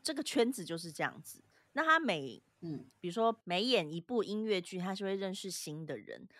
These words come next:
Speaker 1: 那当然跟他们可能也会有一些，比如说牵手、拥抱什么的戏码，这些我都觉得很
Speaker 2: 对。
Speaker 1: OK。但是呢，在交朋友这件事情上，他一开始他常常认为我会生气，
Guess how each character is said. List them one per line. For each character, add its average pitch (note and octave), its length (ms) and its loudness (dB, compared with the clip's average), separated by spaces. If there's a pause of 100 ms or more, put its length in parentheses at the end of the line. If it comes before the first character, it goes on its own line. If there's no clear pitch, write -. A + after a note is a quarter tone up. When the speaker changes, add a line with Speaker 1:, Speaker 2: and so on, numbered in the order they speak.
(100)
Speaker 1:
那 A#3+ 100 -2
当 A#3+ 180 8
然 F#3 140 2
跟 G3+ 120 -2
他 A#3 140 -2
们 F3 180 -4
可 D3+ 120 -8
能 D3 120 -6
也 B2+ 100 -6
会 G3 140 -2
有 E3 60 2
一 D3 40 0
些， D#3+ 340 -2
比 C#3+ 100 -10
如 C3+ 40 -12
说 D#3+ 140 -4
牵 F3 360 -4
手、 C#3 280 -2
拥 A#2+ 340 -6
抱 C3+ 220 6
什 C3 160 -10
么 B2 80 -8
的 C3+ 120 -6
戏 C#3+ 380 -8
码， - 160 -8 (520)
这 E4 100 -8
些 F#4+ 80 -2
我 F#3 60 0
都 E3+ 100 -2
觉 F#3+ 120 -4
得 C#3 80 -2
很 - 60 -10
Speaker 2:
对。 D3+ 220 0
Speaker 1:
OK。 C#3 340 -6 (560)
但 D#4+ 160 -2
是 D#4+ 140 -8
呢， A3 300 0 (260)
在 C4+ 240 4
交 B3+ 260 2
朋 A#3 200 -2
友 F3 120 -2
这 C3+ 60 -8
件 F#3 220 -6
事 F#3+ 160 -10
情 C#3+ 180 -8
上， D#3 180 -2
他 G#3+ 140 -2
一 - 80 -8
开 A#3+ 180 0
始 A3 160 -4
他 F3 200 -6
常 D3+ 200 -6
常 D#3+ 200 -6
认 G3 240 0
为 C#3+ 120 -2
我 B2+ 160 -6
会 E3 200 2
生 C#3 440 -4
气， - 380 -8